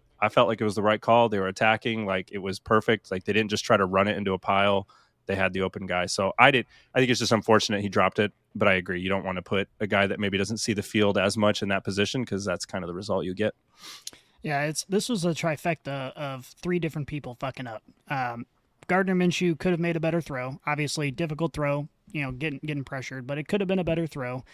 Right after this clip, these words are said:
Speaker 2: Goodson obviously should have caught the ball, and Goodson shouldn't have been in the game. You know, we've talked about Jonathan Taylor being kind of banged up in this game, but go look at the,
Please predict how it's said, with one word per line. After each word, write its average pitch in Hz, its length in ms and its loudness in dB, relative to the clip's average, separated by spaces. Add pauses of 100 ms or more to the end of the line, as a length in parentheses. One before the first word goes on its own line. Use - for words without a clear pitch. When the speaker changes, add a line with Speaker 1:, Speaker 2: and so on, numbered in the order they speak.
(280)
Speaker 2:
Goodson 175 340 2
obviously 165 640 4
should 156 200 2
have 151 100 -2
caught 156 240 -4
the 139 80 -8
ball, 131 480 -2 (300)
and 165 280 6
Goodson 196 340 4
shouldn't 208 200 2
have 196 80 0
been 202 80 2
in 196 120 4
the 170 60 4
game. 160 280 -2
You 139 80 0
know, 147 160 0 (200)
we've 170 200 0
talked 165 280 0
about 160 300 2 (300)
Jonathan 156 400 0
Taylor 160 340 -2
being 143 220 -4
kind 151 180 -4
of 135 80 -8
banged 147 240 -2
up 180 160 0
in 151 80 -2
this 135 140 -6
game, 139 280 -4
but 143 220 -4 (640)
go 190 160 4
look 202 240 4
at 190 140 -2
the, 151 300 2